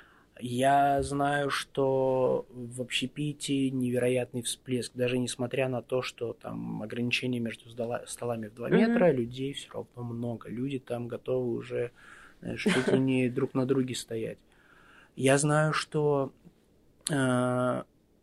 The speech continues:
Speaker 1: очень много денег, которые могли бы быть потрачены на отпуск и на поездки,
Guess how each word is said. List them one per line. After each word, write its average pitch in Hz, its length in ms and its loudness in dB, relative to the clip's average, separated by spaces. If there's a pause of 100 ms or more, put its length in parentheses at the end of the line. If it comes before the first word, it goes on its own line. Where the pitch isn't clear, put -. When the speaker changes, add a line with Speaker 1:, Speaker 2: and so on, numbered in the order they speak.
(160)
Speaker 1:
очень 165 500 8
много 143 560 2
денег, 127 720 0
которые 120 460 0
могли 117 400 0
бы 117 140 -2
быть 113 240 -6
потрачены 110 680 -6
на 107 180 -8
отпуск - 540 -4
и - 20 -10
на 101 100 -10
поездки, - 800 -2